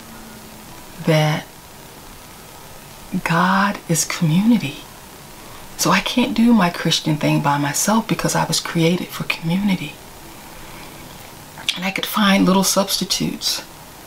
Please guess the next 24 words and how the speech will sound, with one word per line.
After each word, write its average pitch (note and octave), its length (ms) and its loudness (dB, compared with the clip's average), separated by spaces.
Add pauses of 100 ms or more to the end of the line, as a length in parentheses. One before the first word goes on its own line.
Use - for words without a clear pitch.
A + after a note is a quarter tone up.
(760)
uh, - 640 -8
little F3 180 8
gatherings E3+ 640 2
and E3 140 2
things D#3 520 2 (380)
to - 140 2
be, E3+ 580 4 (220)
you F#3+ 140 8
know, D#3 340 2
okay. D3+ 540 0 (1160)
But F3 240 4 (880)
there's F#3+ 160 6
some F#3 140 2
things G#3+ 420 6
that - 160 0
God F#3 240 2
has F#3+ 160 0
charged - 560 2
me D#3+ 80 0
with, D3+ 380 -6
and E3+ 100 2
I - 140 2
believe A3 440 4
it, F3+ 140 0